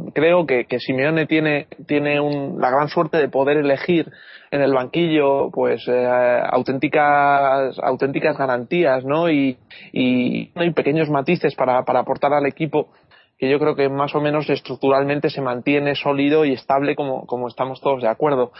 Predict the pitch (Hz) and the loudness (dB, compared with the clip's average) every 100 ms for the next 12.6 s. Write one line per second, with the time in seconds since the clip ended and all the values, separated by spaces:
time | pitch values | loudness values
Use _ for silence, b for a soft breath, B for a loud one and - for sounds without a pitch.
0 | B B B B - 120 117 123 - - | B B B B -4 0 2 0 -2 -12
1 | - 123 120 123 113 143 143 143 139 135 | -6 -2 0 0 -2 0 0 2 2 2
2 | 135 131 135 139 147 143 131 127 120 120 | 2 2 0 2 2 0 0 -2 -4 -2
3 | 117 120 127 135 120 117 117 123 - - | -4 -2 -2 -2 -2 0 0 -2 -4 -4
4 | 127 135 143 135 - 135 139 135 120 139 | -4 2 2 0 0 0 2 0 0 0
5 | 135 131 127 139 135 135 127 131 131 131 | 0 0 0 0 0 -4 -8 -6 -2 -2
6 | 131 143 135 135 143 - 135 139 139 156 | -2 -2 2 2 2 2 2 2 2 0
7 | 139 127 120 123 139 131 131 127 127 123 | -2 -2 -2 0 0 0 -2 -4 -4 -4
8 | b b b b b 135 135 127 131 127 | b b b b b -6 -4 -4 0 2
9 | 127 127 127 120 - 131 123 123 123 120 | 4 2 0 -4 -2 0 2 2 2 2
10 | 120 123 127 127 127 - 147 131 127 - | 0 0 0 0 -2 0 2 2 0 -2
11 | 135 131 127 127 120 123 127 135 135 135 | 0 2 2 2 0 -2 -2 -2 0 0
12 | 131 123 _ 151 151 160 | 0 -4 _ -4 -2 -4